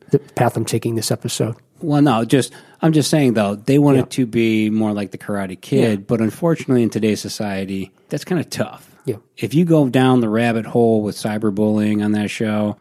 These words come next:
Speaker 2: it's gonna get dark real fast. And for a lot of people, cyberbullying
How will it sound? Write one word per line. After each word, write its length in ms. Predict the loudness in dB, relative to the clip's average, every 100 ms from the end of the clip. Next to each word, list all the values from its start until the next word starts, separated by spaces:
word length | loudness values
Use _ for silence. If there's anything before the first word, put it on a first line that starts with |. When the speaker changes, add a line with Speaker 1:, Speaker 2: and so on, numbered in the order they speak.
| _
Speaker 2:
it's 120 | -6 0
gonna 140 | 0
get 200 | 0 -2
dark 300 | -4 -4 -4
real 140 | -6
fast. 520 | -6 -10 -14 -16 -20 _ _ _
And 460 | -6 -4 -4 -6 -8
for 120 | -6
a 60 | -6
lot 260 | -4 -4 -2
of 60 |
people, 540 | 0 0 2 2 2 -2 _ _ _ -14
cyberbullying 1040 | -12 -4 -4 2 2 4 4 6 4 2